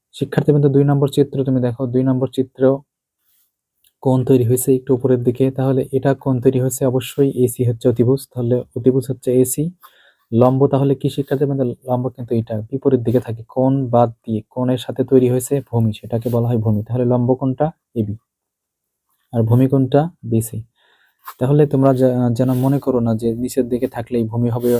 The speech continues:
উপরের দিকে খাড়াভাবে থাকলে সেটা লম্ব হবে, এমন কোনো কথা নেই। প্রিয় শিক্ষার্থীবৃন্দ, আমরা আরো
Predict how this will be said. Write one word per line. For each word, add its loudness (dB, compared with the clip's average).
উপরের -8
দিকে -4
খাড়াভাবে 2
থাকলে -4
সেটা -2
লম্ব 4
হবে, 4
এমন 0
কোনো 0
কথা -4
নেই। -2
প্রিয় 4
শিক্ষার্থীবৃন্দ, 0
আমরা -2
আরো 2